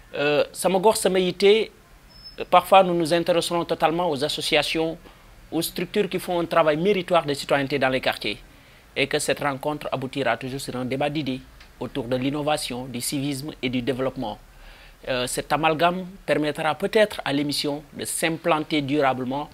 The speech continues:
voire même de se transformer sur plusieurs formes ou plusieurs facettes. Euh, tey nag muy suñu deuxième numéro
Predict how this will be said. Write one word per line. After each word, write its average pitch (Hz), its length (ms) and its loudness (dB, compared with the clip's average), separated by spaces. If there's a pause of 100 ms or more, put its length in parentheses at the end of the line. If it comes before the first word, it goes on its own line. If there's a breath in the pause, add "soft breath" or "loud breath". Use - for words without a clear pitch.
(320 loud breath)
voire 185 320 6
même 214 140 2
de 175 80 -2
se 175 100 -6
transformer 170 540 -2
sur 139 160 -6
plusieurs 139 400 -4
formes 143 400 0
ou 123 80 -8
plusieurs 139 340 0
facettes. - 400 -6 (600 loud breath)
Euh, 127 100 -2
tey 160 220 4
nag 175 160 2 (140)
muy 143 300 -2
suñu 135 600 -4
deuxième 147 320 -2
numéro 160 460 0